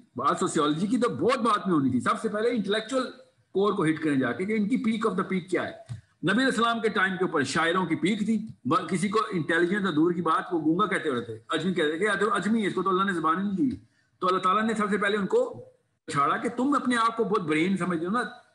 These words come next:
top of the, to-, top of the food chain तुम लोग हो, इधर आ जाओ सारे। तुम्हें बताते हैं top of the food chain पे रहने का मतलब क्या होता है। So हर नबी अपने दौर के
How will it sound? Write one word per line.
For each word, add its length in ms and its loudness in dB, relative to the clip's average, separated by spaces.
top 140 2
of 60 2
the, 120 0
to-, 480 -6
top 160 0
of 80 0
the 80 -2
food 160 2
chain 200 0
तुम 160 2
लोग 100 2
हो, 400 -4
इधर 180 0
आ 100 2
जाओ 120 -2
सारे। 200 -6
तुम्हें 160 0
बताते 240 0
हैं 60 -2
top 140 0
of 80 0
the 100 0
food 160 0
chain 220 0
पे 60 2
रहने 220 2
का 420 -4
मतलब 260 -2
क्या 100 0
होता 180 -6
है। 60 -18
So 260 -4
हर 240 2
नबी 320 0
अपने 400 -2
दौर 260 0
के 180 -6